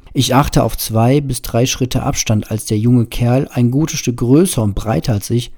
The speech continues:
Anstalten macht, den letzten Teil des Hangs herunterzukommen.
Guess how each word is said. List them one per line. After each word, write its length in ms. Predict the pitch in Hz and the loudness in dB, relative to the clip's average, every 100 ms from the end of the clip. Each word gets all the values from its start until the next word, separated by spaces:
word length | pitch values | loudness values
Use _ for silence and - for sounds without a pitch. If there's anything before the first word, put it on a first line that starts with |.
| - | -4
Anstalten 760 | 113 120 - - 131 139 147 | 0 2 0 -2 -2 -2 -2
macht, 520 | 139 139 156 - - - - | 0 0 -2 -8 -20 -20 -2
den 140 | 113 | 2
letzten 460 | 110 135 - - 143 | 4 2 0 -4 -2
Teil 320 | - 123 127 | 0 2 2
des 240 | 120 - | 0 -4
Hangs 240 | 117 123 - | 0 0 0
herunterzukommen. 1000 | 143 151 165 117 - 95 - 95 87 | 0 2 2 0 -2 -10 -4 -2 -2